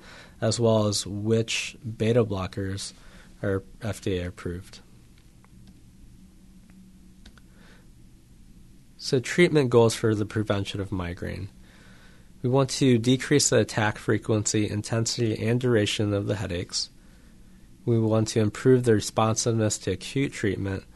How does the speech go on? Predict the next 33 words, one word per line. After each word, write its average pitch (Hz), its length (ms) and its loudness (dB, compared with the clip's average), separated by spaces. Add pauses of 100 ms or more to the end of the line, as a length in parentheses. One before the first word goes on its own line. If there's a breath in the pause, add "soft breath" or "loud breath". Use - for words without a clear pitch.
(340 loud breath)
so 113 160 0
the 104 140 0
medications 107 640 -2
have 101 200 -2
less 101 240 -2
of 98 100 -6
an 95 120 -6
uphill 101 340 -4
battle 95 380 -6
to - 160 -14
start - 280 -8
working. 95 520 -8 (1400 loud breath)
We'd 117 100 2
like 110 180 2
to 113 100 0
improve 104 400 0
function 107 540 -2
and 98 100 -2
quality 110 500 0
of 113 140 -2
life, 92 460 -8 (1040 loud breath)
reduce 127 440 2
the 123 140 4
need 123 580 4 (220 loud breath)
for 113 640 4
abortive 113 440 2
medications, 110 920 -2 (320 loud breath)
thereby 113 260 4
reducing 110 1040 2
and 135 240 2
or 117 140 8
eliminating 101 640 2
the 95 120 -12